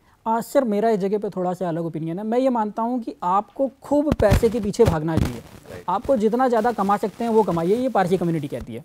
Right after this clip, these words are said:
Speaker 2: हम्म।
Speaker 1: कि खूब कमाओ, खूब कमाओ, खूब कमाओ और खूब मदद करो।
Speaker 2: हम्म, राइट।
Speaker 1: तो अगर हम पैसे के पीछे भागेंगे नहीं सर, इस जगह पे, अ, इसका एरन अनअकॉर्ड कहते हैं शायद,
Speaker 2: हम्म।
Speaker 1: कि if you don't lo-, if you will say your wife,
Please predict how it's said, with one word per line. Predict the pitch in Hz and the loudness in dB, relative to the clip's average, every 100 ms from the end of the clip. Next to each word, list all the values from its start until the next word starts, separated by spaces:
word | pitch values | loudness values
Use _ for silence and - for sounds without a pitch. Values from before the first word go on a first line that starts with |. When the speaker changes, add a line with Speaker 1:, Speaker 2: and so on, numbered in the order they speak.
| _ 117 | _ -20
Speaker 2:
हम्म। | 101 85 - _ | -20 -20 -20 _
Speaker 1:
कि | 294 | -6
खूब | 262 359 370 | 2 2 4
कमाओ, | 311 233 151 | 4 6 4
खूब | - - 320 277 | 0 2 4 4
कमाओ, | 294 254 277 | 4 4 4
खूब | 262 302 320 | 4 2 4
कमाओ | 226 214 294 - - - | 4 6 4 0 -10 -4
और | 214 | -4
खूब | - 170 | -2 -4
मदद | 160 131 | -4 -6
करो। | - - | -4 2
Speaker 2:
हम्म, | - - - _ 98 95 - | 4 4 0 _ -20 -20 -20
राइट। | 95 92 _ _ _ _ _ _ - | -20 -20 _ _ _ _ _ _ 2
Speaker 1:
तो | 240 269 - - | 4 4 2 -4
अगर | 185 262 | 2 4
हम | 294 | 4
पैसे | 247 202 269 | 2 2 0
के | |
पीछे | 262 254 311 | 0 -2 -2
भागेंगे | 196 175 226 | 0 0 2
नहीं | 214 | 0
सर, | 151 135 _ _ - | -4 -8 _ _ -2
इस | 233 | 2
जगह | 233 240 | 4 4
पे, | 240 247 | 4 2
अ, | - _ _ _ _ - 220 | 0 _ _ _ _ -4 -2
इसका | 214 - 240 247 | -2 -2 -2 0
एरन | 196 226 247 214 _ _ _ _ - | 2 2 0 -6 _ _ _ _ -6
अनअकॉर्ड | 220 208 190 196 | -4 -2 -2 -2
कहते | 170 156 160 | -2 -6 -4
हैं | 165 | -4
शायद, | 170 202 226 _ - | -4 -6 -10 _ -20
Speaker 2:
हम्म। | 107 104 _ _ - | -20 -20 _ _ -2
Speaker 1:
कि | 226 240 - _ _ _ _ _ _ _ - | 0 0 -4 _ _ _ _ _ _ _ -2
if | 226 | 0
you | 294 | 2
don't | 196 220 | 2 0
lo-, | 226 233 _ 226 | 0 -2 _ -2
if | |
you | 208 247 | 2 0
will | 233 | 2
say | 196 214 | 2 4
your | 202 | 2
wife, | 160 175 | 2 -2